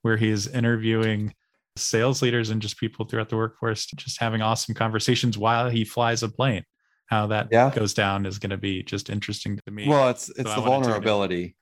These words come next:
Speaker 2: I force people to sign Quotapath contracts on the flight,
Speaker 1: <laughs>
Speaker 2: basically.
Speaker 1: There you go.
Speaker 2: Their lives are in my hands, so they don't really have a choice. So,
Speaker 1: Nice.
Speaker 2: yes.
Speaker 1: I love it.
Speaker 2: Launch is very soon. Thank you for that plug. I appreciate that. Value, Value Props is the name of the show.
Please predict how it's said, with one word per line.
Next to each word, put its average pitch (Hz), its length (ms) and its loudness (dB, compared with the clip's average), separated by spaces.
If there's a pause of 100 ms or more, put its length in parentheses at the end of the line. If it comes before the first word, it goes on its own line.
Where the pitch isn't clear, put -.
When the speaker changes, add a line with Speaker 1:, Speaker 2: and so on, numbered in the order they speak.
(120)
Speaker 2:
I 113 80 -6
force 131 260 -6
people 113 280 -8
to 104 80 -6
sign 98 420 -4 (220)
Quotapath 92 440 -2
contracts - 580 -4
on - 100 -6
the 95 120 -8 (120)
flight, - 200 -6
Speaker 1:
<laughs> 190 400 0
Speaker 2:
basically. 175 160 -2
Speaker 1:
There 147 200 -2
you 143 200 0
go. 120 200 -4
Speaker 2:
Their 113 120 2
lives 120 320 4
are 120 40 6
in 110 80 4
my 104 140 4
hands, 92 420 0
so 95 80 -4
they 95 60 2
don't 113 120 2
really 104 120 2
have 92 160 0
a - 60 -8
choice. - 680 -6
So, - 140 -8
Speaker 1:
Nice. 110 380 -12
Speaker 2:
yes. 110 280 -4
Speaker 1:
I 113 40 -10
love 113 180 -6
it. 107 160 -8
Speaker 2:
Launch 117 260 4
is 120 120 2
very 117 200 4
soon. 87 460 0 (180)
Thank 95 200 -4
you 90 100 -4
for - 140 -10
that 85 260 -2
plug. 85 240 -2
I 85 80 0
appreciate 82 640 -4
that. 85 200 -6
Value, 90 440 0
Value 101 280 2
Props - 360 -2
is - 100 -8
the - 100 -8
name - 200 -4
of - 80 -8
the - 60 -4
show. - 300 -6